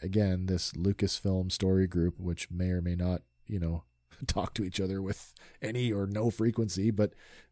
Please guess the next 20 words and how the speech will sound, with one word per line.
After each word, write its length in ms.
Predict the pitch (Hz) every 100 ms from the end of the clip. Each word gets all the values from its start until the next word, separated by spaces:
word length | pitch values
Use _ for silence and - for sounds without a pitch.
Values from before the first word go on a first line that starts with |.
| _
they're 160 | 131 135
there 400 | 170 123 120 139
and, 240 | 107 110
uh, 180 | 107 107
they're, 320 | 107 107 104 -
they're 200 | 113 110
ensuring 440 | 107 127 127 117
some 220 | - 101
consistency. 680 | 98 92 - 131 - 95 92
But, 200 | 87 92
like, 180 | 101 98 - - - - _ -
yeah, 380 | 101 98 78 -
when 200 | 98 107
you 120 | 120
have 300 | 113 117 110
a, 300 | 104 92 87
a 100 | 80 87 95
deliberate 640 | 101 90 92 98 104 104 -
plan 480 | 95 90 98 107
to 340 | - 95 90